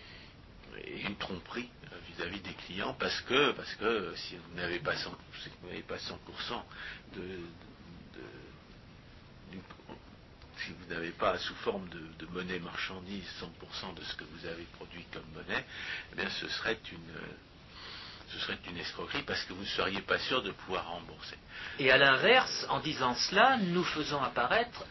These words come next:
Speaker 2: justement des types de services qui sont, euh, rendus par la banque, qui sont produits, qui sont fabriqués par la banque.
Speaker 1: Ben, justement, ouais, c'est le, le problème de ce genre de discours, c'est qu'il est, c'est qu'il est le fait de gens qui ne savent pas très bien ce que c'est qu'un instrument monnaie,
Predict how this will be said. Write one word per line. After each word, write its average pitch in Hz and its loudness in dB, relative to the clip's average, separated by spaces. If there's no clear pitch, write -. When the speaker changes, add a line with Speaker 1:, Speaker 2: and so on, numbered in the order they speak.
Speaker 2:
justement 165 2
des 135 0
types 196 -4
de 123 0
services 131 -2
qui 147 -4
sont, 185 4
euh, 101 2
rendus 127 0
par 107 4
la 101 4
banque, 226 6
qui - -10
sont - -2
produits, 165 0
qui - -8
sont - -2
fabriqués 127 4
par 147 8
la 160 8
banque. 101 0
Speaker 1:
Ben, 69 -10
justement, - -6
ouais, 85 -4
c'est - -6
le, 82 2
le 85 0
problème 95 2
de 82 -6
ce 85 -4
genre 87 -4
de 80 -8
discours, 175 2
c'est 107 -4
qu'il 95 -2
est, 78 0
c'est - -12
qu'il 90 -6
est 90 0
le 92 -2
fait 113 4
de 90 0
gens 104 4
qui - -10
ne - -12
savent 85 -2
pas 92 0
très - -6
bien 113 2
ce - -6
que - -6
c'est 90 -4
qu'un 87 -2
instrument 90 -4
monnaie, 82 -8